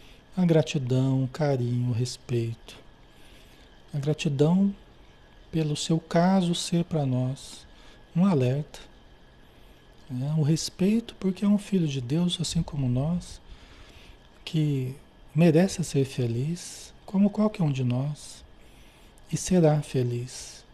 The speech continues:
E nós possamos enviar pra ele as melhores energias,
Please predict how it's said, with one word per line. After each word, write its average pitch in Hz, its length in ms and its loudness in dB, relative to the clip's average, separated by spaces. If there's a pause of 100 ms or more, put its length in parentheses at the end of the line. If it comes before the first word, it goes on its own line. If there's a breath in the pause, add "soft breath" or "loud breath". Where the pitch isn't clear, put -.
(240)
E 143 80 -2
nós 131 400 -4 (500 loud breath)
possamos 139 600 0
enviar 160 540 2
pra 139 180 -2
ele 120 360 0
as 120 100 -6
melhores 151 460 0
energias, 135 920 -4